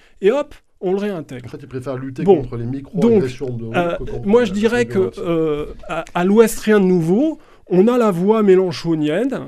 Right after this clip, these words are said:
Speaker 1: cette espèce de, de voix, mais, euh, le monsieur, euh,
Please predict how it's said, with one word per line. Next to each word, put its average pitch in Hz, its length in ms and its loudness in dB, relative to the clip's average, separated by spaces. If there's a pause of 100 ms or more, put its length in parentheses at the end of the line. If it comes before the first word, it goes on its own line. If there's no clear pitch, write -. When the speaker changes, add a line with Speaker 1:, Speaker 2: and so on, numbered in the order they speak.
(120)
Speaker 1:
cette 165 220 -10
espèce 175 400 -4
de, 151 220 -4
de 156 160 -2
voix, 185 380 0 (300)
mais, 185 340 2
euh, 151 520 -6
le 160 200 -2
monsieur, 151 420 -4
euh, 135 400 -2